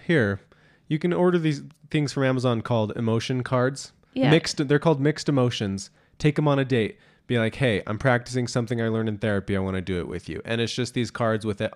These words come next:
Speaker 1: a bunch of emotions on 'em, and then a nice, um, like, a, an illustrative picture
Speaker 2: Mm.
Speaker 1: to go along with it, and some other similar emotions. And is like,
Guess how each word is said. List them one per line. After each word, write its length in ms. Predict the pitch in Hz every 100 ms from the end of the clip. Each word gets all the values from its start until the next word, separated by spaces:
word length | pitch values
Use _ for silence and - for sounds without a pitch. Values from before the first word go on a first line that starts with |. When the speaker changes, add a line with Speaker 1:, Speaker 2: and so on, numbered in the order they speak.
| - -
Speaker 1:
a 80 |
bunch 260 | 107 110 113
of 80 | 123
emotions 420 | 123 113 107 104
on 160 | 101 98
'em, 120 | 98 -
and 240 | 113 113
then 300 | 113 107 107 - _ -
a 80 | 107
nice, 400 | 104 120 131 - - 123 _ 117
um, 240 | 110 104
like, 220 | 104 98
a, 100 | 107 98 _
an 140 | 113
illustrative 840 | 113 117 123 - 131 - 131 120 _
picture 640 | - 120 - 110 104 139 240
Speaker 2:
Mm. 640 | 202 190 190 185 170 180
Speaker 1:
to 140 | -
go 160 | 123 127
along 320 | 127 135 147
with 200 | 147 135
it, 260 | 131 135 -
and 260 | 143 131 123
some 200 | 135 131
other 400 | 139 135 127 123 -
similar 420 | - 151 131 113
emotions. 540 | 104 98 78 85 73 -
And 260 | 127 117 110 - - _ _
is 180 | 139 123
like, 300 | 120 104